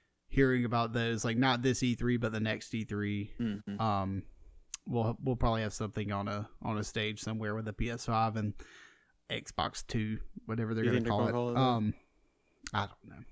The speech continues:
Speaker 2: No telling.
Speaker 1: I really wanted to call, I really wanted them to call, um, the Xbox One the Xbox seven twenty, <laughs> like, after the
Speaker 2: Understandable.
Speaker 1: three sixty.
Speaker 2: Yeah.
Speaker 1: And
Speaker 2: Uh,
Speaker 1: then you could have been the Xbox nine hundred.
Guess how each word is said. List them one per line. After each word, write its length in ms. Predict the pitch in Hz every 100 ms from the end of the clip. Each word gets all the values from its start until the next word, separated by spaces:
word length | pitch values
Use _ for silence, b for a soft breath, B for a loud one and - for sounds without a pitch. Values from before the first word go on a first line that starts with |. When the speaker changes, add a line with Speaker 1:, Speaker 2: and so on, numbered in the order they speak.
| - - -
Speaker 2:
No 60 | -
telling. 260 | - - - B B B
Speaker 1:
I 80 | 113
really 280 | 117 202 214
wanted 240 | 135 123
to 80 | 113
call, 360 | - 117 110 98
I 60 | 113
really 260 | 117 180 180
wanted 260 | 120 110
them 180 | 113 107
to 120 | -
call, 540 | 135 113 110 107 104 - - - _ -
um, 440 | 113 104 98 101 - -
the 100 | 131 117
Xbox 340 | - 107 117
One 220 | 131 135 117
the 80 |
Xbox 460 | 110 113 - 113 110
seven 340 | - 120 113
twenty, 400 | - 127 120 117 - _
<laughs> 200 | - -
like, 120 | 165
after 300 | 294 - 135
the 60 | 113
Speaker 2:
Understandable. 180 | 110 127
Speaker 1:
three 80 |
sixty. 480 | 156 - 160 - 147
Speaker 2:
Yeah. 140 | 139 120 b b b b b b b _ _ _ _ -
Speaker 1:
And 240 | 113 120
Speaker 2:
Uh, 40 | 117
Speaker 1:
then 100 | 113
you 80 | 110
could 100 | 120
have 60 |
been 100 | 110
the 160 | 107 101
Xbox 420 | 120 - 120 113 120
nine 240 | 113 117
hundred. 380 | 123 135 135